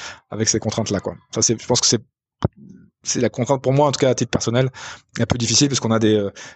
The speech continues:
euh, on, ouais, bon, on n'est pas du Sahel, quoi. On est dans le, quasiment dans le niveau du Sahel, donc les, les températures sont forcément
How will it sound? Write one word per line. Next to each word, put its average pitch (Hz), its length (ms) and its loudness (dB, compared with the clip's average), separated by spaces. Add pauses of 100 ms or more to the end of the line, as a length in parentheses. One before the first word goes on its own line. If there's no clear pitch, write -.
(200)
euh, - 260 -10
on, 104 580 -10
ouais, 104 120 0
bon, 98 120 -10 (200)
on 110 60 -2
n'est 110 100 2
pas 123 120 2
du 117 60 2
Sahel, 139 260 4
quoi. 104 140 -2 (180)
On 117 100 -2
est 113 120 6
dans 113 120 2
le, 117 40 2 (280)
quasiment 117 300 2
dans 117 80 2
le 107 60 2
niveau 110 180 4
du 107 80 2
Sahel, 120 420 4
donc 104 240 -4
les, 98 120 -4 (100)
les 92 160 -6
températures 98 500 -2
sont - 120 -6
forcément 104 500 -6